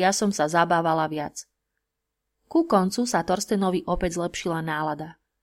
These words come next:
„A ja by som ťa chcel pozvať na vychádzku,“ vyhlásil dôležito. „V piatok popoludní, ak sa ti bude chcieť.“ Pokrčila som čelo. „Vo dvojici na Marianovi?“ Thorsten potriasol hlavou.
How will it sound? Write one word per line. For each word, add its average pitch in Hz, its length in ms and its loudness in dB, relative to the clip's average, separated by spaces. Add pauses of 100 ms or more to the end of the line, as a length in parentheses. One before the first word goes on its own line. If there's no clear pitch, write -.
(640)
„A 196 240 4
ja 220 160 6
by 285 160 4
som 202 160 2
ťa 180 160 0
chcel 175 160 2
pozvať 170 320 0
na 165 160 -2
vychádzku,“ 165 640 -6 (560)
vyhlásil 175 480 0
dôležito. 165 560 -6 (720)
„V - 80 -20
piatok 285 400 4
popoludní, 175 640 2
ak 170 160 -4
sa 180 80 2
ti 175 160 -8
bude 160 240 -2
chcieť.“ - 480 -10 (800)
Pokrčila 208 560 0
som 208 240 -2
čelo. 170 400 -4 (800)
„Vo 180 80 0
dvojici 254 400 0
na 185 160 0
Marianovi?“ 254 800 0 (800)
Thorsten 247 400 -2
potriasol 190 560 -2
hlavou. 170 560 -4